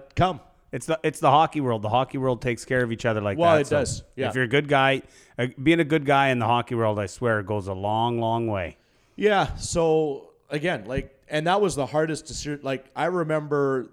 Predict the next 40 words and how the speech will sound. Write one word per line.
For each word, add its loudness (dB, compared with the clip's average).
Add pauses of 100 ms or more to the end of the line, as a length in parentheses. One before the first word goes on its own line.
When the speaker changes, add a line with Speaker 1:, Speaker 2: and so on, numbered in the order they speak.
Speaker 1:
the -6
morning 0
we 0
left -2
on -2
that -2
West -4
Coast -4
trip, -8
I -4
was -8
bawling -4
like -6
a -6
baby -6 (480)
at -2
the 0
radio 2
station -4
because -4
I 0
did -2
the -4
morning 0
sports. -2
We -2
were -2
leaving, -2
and -6
they, -2
they -4
did -4
a -2
little -2
goodbye -4
thing -10 (400)
at -4
the -6
front -2
desk. -6